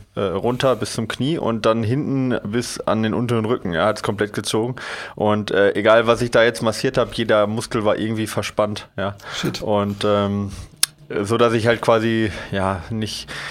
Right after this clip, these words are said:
Speaker 1: nicht wirklich schmerzfrei gehen konnte. Aber ich hab dann super viel gemacht, super viel massiert, Wärme dran, äh, äh, so A-B-C-Pflaster, weißt du, kennst du die ganzen Geschichten, die man so macht, wenn man Rückenprobleme hat.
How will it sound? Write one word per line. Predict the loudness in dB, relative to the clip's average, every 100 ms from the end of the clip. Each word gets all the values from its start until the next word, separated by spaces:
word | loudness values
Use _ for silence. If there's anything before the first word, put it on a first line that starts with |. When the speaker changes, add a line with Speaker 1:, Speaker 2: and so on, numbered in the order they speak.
| -12 -12 -6
Speaker 1:
nicht | -4
wirklich | -2 -2 -2
schmerzfrei | 0 0 2 0
gehen | 0 -2 -2
konnte. | -4 -2 -2 -4 -6
Aber | 0 4 4 4
ich | 2
hab | 2
dann | 0
super | 0 0 2
viel | 2 -2
gemacht, | 0 0 -2 -4
super | -2 -2
viel | -2
massiert, | -2 -2 -2 0 0 2
Wärme | 2 2 2
dran, | 0 0 0 0 0
äh, | 0 0 -2 -4 -4 0
äh, | 0
so | 2 2
A-B-C-Pflaster, | 2 0 -2 -2 0 0 2 2
weißt | 2 0
du, | -2
kennst | -2 -6 -2
du |
die | -2
ganzen | -2 -4
Geschichten, | -4 -6 -4 -2
die |
man | 2 2
so |
macht, | 2 0 -2
wenn |
man | -2 -2
Rückenprobleme | -2 -4 -6 -4 -2 -2
hat. | -2